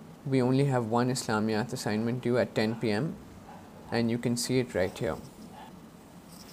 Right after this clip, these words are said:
When you have assignments for different subjects,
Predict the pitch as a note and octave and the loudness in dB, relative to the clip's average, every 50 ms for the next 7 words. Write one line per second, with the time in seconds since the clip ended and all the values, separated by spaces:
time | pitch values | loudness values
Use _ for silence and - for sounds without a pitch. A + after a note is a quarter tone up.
0 | - - - C3 C3 C#3+ D3+ E3 F3 E3+ D#3+ C#3 C#3+ - - G#2 G2+ G#2+ A#2+ A#2+ | -14 -6 0 2 4 4 6 6 6 6 6 4 4 2 2 2 2 2 2 2
1 | B2+ - - C3+ A#2 A#2+ B2+ - - D#3 C#3+ C#3 - A2 F#2 - - - A2+ - | 0 0 0 -2 0 0 0 2 2 2 2 2 2 0 0 0 0 0 0 0
2 | - - - - - | -2 -10 -14 -14 -14